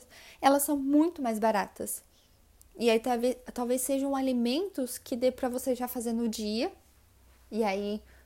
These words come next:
fez, comeu, acabou, não tem problema, porque você, né, você já, ele já não está mais ali naquela situação em que você pegou.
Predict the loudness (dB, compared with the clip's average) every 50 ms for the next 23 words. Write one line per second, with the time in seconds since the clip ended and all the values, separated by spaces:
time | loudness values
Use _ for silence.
0 | _ -8 -2 0 2 2 2 0 -4 -4 -2 0 2 2 2 0 0 0 -2 0
1 | 2 2 2 2 0 -2 -4 -4 -4 -4 -4 -4 -6 -6 -4 -4 -4 -4 -4 -4
2 | -4 -6 -8 -8 -10 -10 -10 -10 -12 -10 -10 -10 -12 -12 _ _ _ -10 -8 -6
3 | -6 -8 -10 -14 -20 _ _ _ _ _ -14 -10 -8 -8 -8 -10 -14 -16 -12 -10
4 | -10 -8 -6 -4 -4 -4 -2 -2 -4 -4 -2 -4 -4 -6 -4 -4 -2 -2 0 -2
5 | -2 0 -2 -2 -2 -2 -4 -4 -6 -4 -4 -4 -4 -4 -4 -4 -2 -2 0 0
6 | 0 0 0 -2 -4 -6 -8 -8 -6 -6 -6 -6 -6 -6 -8 -6 -6 -6 -2 0
7 | 0 0 0 -2